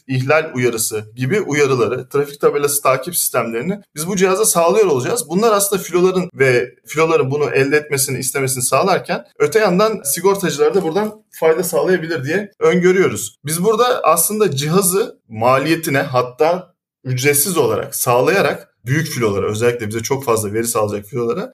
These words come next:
biz burada veriden aslında gelirimizi elde etmeyi hedefliyoruz. Yani aslında burada bir cihaz var. Evet, bunun bir şekilde satılması lazım ama biz bu cihazı alacağımız yatırımlarla kompanse edip daha sonrasında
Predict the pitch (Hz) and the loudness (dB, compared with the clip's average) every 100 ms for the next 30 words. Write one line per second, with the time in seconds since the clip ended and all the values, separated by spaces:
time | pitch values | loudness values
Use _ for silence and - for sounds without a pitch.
0 | 156 220 196 214 196 147 165 185 180 139 | -6 -4 -2 0 2 2 2 4 2 2
1 | - 110 107 92 - 120 117 107 104 107 | 0 -2 -2 -2 -6 -4 -2 -2 -2 -2
2 | 98 98 - 101 98 95 92 - - - | -2 -6 -10 -10 -10 -10 -14 -20 -16 -8
3 | 123 135 160 160 160 - - 156 - - | -2 0 0 0 -6 -6 0 0 0 -10
4 | - 147 143 170 180 180 117 156 - 131 | -18 -12 -2 0 2 2 0 -2 -2 -4
5 | 135 131 139 139 131 127 139 - 131 147 | -4 -4 -4 -4 -4 -4 -2 -2 -4 -2
6 | 143 143 160 113 110 202 117 - 131 190 | 0 0 0 0 0 0 -2 -4 -6 -4
7 | 175 185 185 196 180 170 196 170 131 147 | -4 -4 0 2 2 2 2 2 2 2
8 | 151 170 147 131 143 147 156 156 120 - | 4 2 2 0 0 -2 0 0 0 0
9 | 135 156 160 160 151 220 139 170 175 156 | 0 2 0 0 -2 -2 0 2 2 0
10 | 151 165 214 | 0 0 -4